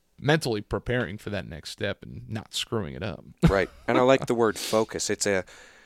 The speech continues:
Speaker 2: it's not that it's, when I say that and it's the realization of, "Oh, I'm gonna have a chance here. This is gonna happen." It's not a,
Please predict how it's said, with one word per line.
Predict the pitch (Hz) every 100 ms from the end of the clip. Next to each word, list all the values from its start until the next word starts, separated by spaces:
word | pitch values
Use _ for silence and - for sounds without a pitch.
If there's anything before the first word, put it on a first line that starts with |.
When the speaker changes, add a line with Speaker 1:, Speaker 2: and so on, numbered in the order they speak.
| _ _
Speaker 2:
it's | 127 -
not | 127 131 -
that | 123 110
it's, | 101 - - - _ _ _ _ _ _ _ _ _ _ _ _ _
when | 110 110
I | 101
say | - - 131 131
that | 95 80 -
and | 98 95
it's | -
the | - 92 85
realization | 107 104 101 107 107 95
of, | 87 85 -
"Oh, | 95 98 80 - _ -
I'm | 101
gonna | 113 101
have | 92 87
a |
chance | - 101 104 -
here. | 87 85
This | 92 95 95
is | 92
gonna | 98 -
happen." | 101 101 - 85 85 - - - _
It's | 110 104 -
not | 110 110
a, | 101 92